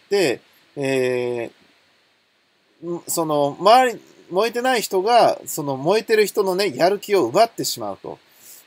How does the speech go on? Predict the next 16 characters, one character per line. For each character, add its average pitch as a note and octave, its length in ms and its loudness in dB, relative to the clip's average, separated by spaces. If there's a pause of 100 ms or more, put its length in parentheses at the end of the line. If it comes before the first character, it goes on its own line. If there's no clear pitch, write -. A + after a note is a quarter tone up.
(100)
い F3 200 2
う A3+ 180 -2
の A#3 180 0
は、 G#3 360 8
ち - 120 -8
ょ G3 60 0
っ E3+ 60 -6
と F3 140 -6
こ E3+ 140 -2
れ D#3+ 120 2
迷 E3+ 280 2
惑 A#2+ 240 -2
で G2 80 -10
す - 140 -10
よ F#2+ 80 -12
ね。 C#3+ 280 -2